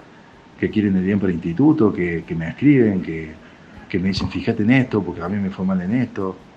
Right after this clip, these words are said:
Eh, el que me escribe y el que me llama, yo siempre lo he,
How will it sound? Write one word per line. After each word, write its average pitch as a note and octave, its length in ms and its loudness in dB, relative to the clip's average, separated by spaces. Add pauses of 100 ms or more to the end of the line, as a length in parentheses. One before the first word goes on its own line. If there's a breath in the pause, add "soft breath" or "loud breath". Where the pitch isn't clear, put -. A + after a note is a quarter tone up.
Eh, D#2+ 400 -6 (1040)
el C3+ 100 0
que C#3 80 -2
me C3+ 100 0
escribe D3+ 320 2
y A2 40 6
el F#2 100 2
que F#2 80 -2
me E2+ 100 -2
llama, G#2 300 -2
yo F2 100 -2
siempre F#2 320 -2
lo E2+ 140 -4
he, D#2+ 180 -4